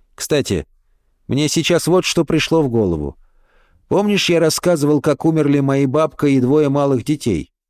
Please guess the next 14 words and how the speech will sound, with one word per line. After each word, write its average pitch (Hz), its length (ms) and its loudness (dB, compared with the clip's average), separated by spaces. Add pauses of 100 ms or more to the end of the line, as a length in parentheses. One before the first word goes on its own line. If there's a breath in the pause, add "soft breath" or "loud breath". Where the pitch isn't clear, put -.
(400)
В 90 100 -2
доме 208 340 2
одновременно 180 720 0
лежали 175 460 2
три 185 240 0
мертвых 170 500 0
тела, 113 440 -2 (440)
и 147 160 2
не 202 180 4
во 220 120 2
что - 200 -2
было 202 260 2
их 196 140 2
завернуть, 160 640 2